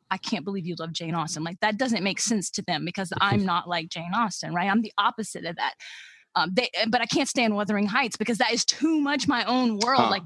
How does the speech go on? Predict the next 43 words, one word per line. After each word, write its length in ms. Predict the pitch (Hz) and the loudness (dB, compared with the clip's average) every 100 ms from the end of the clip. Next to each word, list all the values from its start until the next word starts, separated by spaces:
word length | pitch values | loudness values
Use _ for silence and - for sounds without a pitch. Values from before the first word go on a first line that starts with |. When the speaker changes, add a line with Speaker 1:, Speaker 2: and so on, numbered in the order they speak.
| 226 | -4
Speaker 1:
no, 200 | 254 240 | -2 -2
get 200 | 185 277 | -2 0
that 140 | 269 180 | 0 2
away 200 | 214 294 | 0 0
from 200 | 254 208 | 0 0
me. 100 | 170 | 0
I 320 | 160 247 349 | 2 2 2
got, 200 | 226 247 - | 0 -2 0
I 100 | 240 | -2
feel 200 | - 339 | -2 0
like 120 | 311 240 | 0 -2
I 60 | |
go 220 | 220 277 | -2 0
into 260 | 277 285 - | 0 0 -2
an, 160 | 208 180 _ _ _ _ _ | -2 -2 _ _ _ _ _
a, 200 | 196 196 - | -2 -2 -4
a 80 | - - | -6 -4
tidy 480 | - 220 254 277 | -2 0 2 2
little 160 | 254 233 | 0 2
novel 340 | 202 190 240 220 | 2 2 2 0
of 80 | |
manners 300 | 196 220 233 | 0 2 0
and 140 | 214 190 | 0 -2
I 60 | |
can 260 | 175 180 170 | -2 -2 -2
breathe 420 | 180 202 226 240 208 | -2 0 2 0 0
and 120 | 175 | -4
there's 200 | 165 170 | -4 -8
the 60 | 156 | -10
space 580 | - - - 202 247 - | -10 -8 -6 -2 -4 -4
and 80 | 170 | -4
I 60 | 185 | -4
can 200 | 156 165 | -4 -6
look 160 | 240 | -4
around. 580 | 208 156 208 233 240 190 - | -4 -2 0 2 2 0 -2
<laughs> 640 | - - - - - - | -10 -14 -10 -10 -10 -2
But 140 | 262 - | -2 0
it's, 140 | 269 - | -2 2
so 180 | 294 269 240 | 2 2 0
I 60 | |
Speaker 2:
Hmm. 60 | 247 | 0
Speaker 1:
just, 220 | 294 - _ _ - | 0 -4 _ _ -2
yeah. 220 | 233 | 0